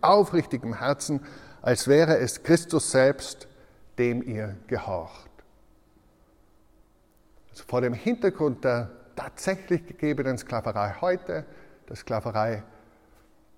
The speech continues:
des sechzehnten bis neunzehnten Jahrhunderts und der Sklaverei in der Antike, ist es für jeden denkenden und mitfühlenden Menschen zunächst einmal einfach frappant.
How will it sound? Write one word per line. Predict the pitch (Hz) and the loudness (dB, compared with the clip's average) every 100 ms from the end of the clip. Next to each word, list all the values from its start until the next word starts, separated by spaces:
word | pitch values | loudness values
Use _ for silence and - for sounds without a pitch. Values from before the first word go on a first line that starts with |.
| - - | -20 -14
des | 113 | -12
sechzehnten | - 113 - 113 | -6 -8 -6 -8
bis | 113 - | -8 -6
neunzehnten | 113 113 117 | -8 -8 -6
Jahrhunderts | 113 127 185 175 | -4 0 0 0
und | - 160 | -2 -4
der | 160 | -4
Sklaverei | - - 127 127 127 117 | -6 -6 -6 -4 -4 -2
in | 120 | 0
der | 107 | -2
Antike, | 101 - 143 - 117 120 - _ _ - - _ _ _ _ _ _ - _ _ _ _ _ _ _ _ _ _ _ _ - - - - - - - - | -4 -6 -8 -2 -2 -2 -18 _ _ -20 -20 _ _ _ _ _ _ -20 _ _ _ _ _ _ _ _ _ _ _ _ -20 -20 -20 -20 -20 -20 -20 -18
ist | - 131 - | -10 -8 -4
es | 131 | -6
für | - 139 | -4 -4
jeden | 127 139 151 147 | -2 -2 -2 -2
denkenden | 127 151 160 - - 135 | 0 0 0 -4 -2 0
und | 123 | 4
mitfühlenden | 196 - - 139 131 123 120 | 2 2 2 4 4 0 -2
Menschen | 113 127 135 147 | -2 -4 -4 -8
zunächst | - 120 120 131 - | -6 -2 -2 -2 -6
einmal | 123 123 | 0 2
einfach | 110 117 120 - - - - - _ _ _ _ - - | 2 0 -4 -4 -18 -20 -20 -20 _ _ _ _ -20 -20
frappant. | - 120 - - 170 | -8 -8 -4 -6 -6